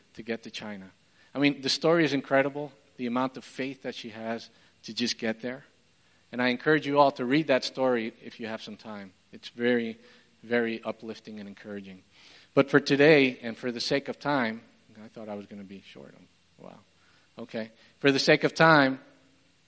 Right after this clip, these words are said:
I've got this one story that, that kind of emphasizes Gladys and her faith. So she's in this little province or in this little village in, in China called Yangcheng. She's been there a while now,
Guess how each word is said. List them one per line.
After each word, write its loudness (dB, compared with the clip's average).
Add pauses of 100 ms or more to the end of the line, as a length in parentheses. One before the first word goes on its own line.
(280)
I've -8
got 6
this -4
one 0
story 0
that, -8
that -14
kind -6
of -14 (120)
emphasizes -2 (400)
Gladys 0 (220)
and -14
her -14
faith. -16 (760)
So -4
she's 0
in 2
this -2
little 0
province -2
or -4
in -8
this -8
little -2
village -2
in, -6 (280)
in -14
China -2
called -4
Yangcheng. -4 (1200)
She's 0
been 4
there 4
a 4
while 4
now, -10